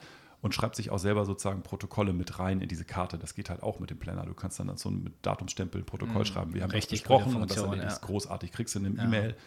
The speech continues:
Speaker 2: Bessere
Speaker 1: Und
Speaker 2: Urlaubsübergabe gibt's
Speaker 1: Ge-,
Speaker 2: eigentlich
Speaker 1: gibt's
Speaker 2: nicht.
Speaker 1: eigentlich gar nicht, genau. Und was, was aber schief geht, und jetzt hattest du schon so die Probleme da auch Allheilmittel genannt, ne?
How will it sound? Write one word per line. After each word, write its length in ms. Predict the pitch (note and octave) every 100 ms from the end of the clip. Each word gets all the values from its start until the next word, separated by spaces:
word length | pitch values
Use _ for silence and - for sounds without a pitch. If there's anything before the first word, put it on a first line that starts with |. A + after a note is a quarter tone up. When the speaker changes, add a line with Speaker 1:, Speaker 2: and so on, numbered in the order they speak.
| -
Speaker 2:
Bessere 360 | A#2 A2+ A#2 A2
Speaker 1:
Und 60 | B2
Speaker 2:
Urlaubsübergabe 680 | A#2 G2+ B2+ A2+ A2 G#2+
gibt's 220 | G#2 G#2+ -
Speaker 1:
Ge-, 120 | A#2
Speaker 2:
eigentlich 80 | G#2
Speaker 1:
gibt's 180 | A2
Speaker 2:
nicht. 220 | A#2 G2+ C3
Speaker 1:
eigentlich 80 | A2
gar 80 |
nicht, 120 | F2+ A2+
genau. 200 | G#2+ F2+ - - - - - -
Und 300 | G2+ G#2 - - - -
was, 280 | G#2+ - - -
was 220 | G#2+ C3
aber 160 | A2
schief 260 | G2+ D#3+ -
geht, 100 | A2+
und 80 | G#2
jetzt 160 | G#2
hattest 220 | A2+ G#2+ G#2+
du 20 |
schon 160 | G#2+ G2+
so 80 |
die 120 | G2+ G2
Probleme 400 | - G2 C3+ A2
da 100 | G2
auch 160 | -
Allheilmittel 540 | G2 F#2+ A2+ A2+ - F2+
genannt, 320 | F#2 F#2+ -
ne? 180 | G2+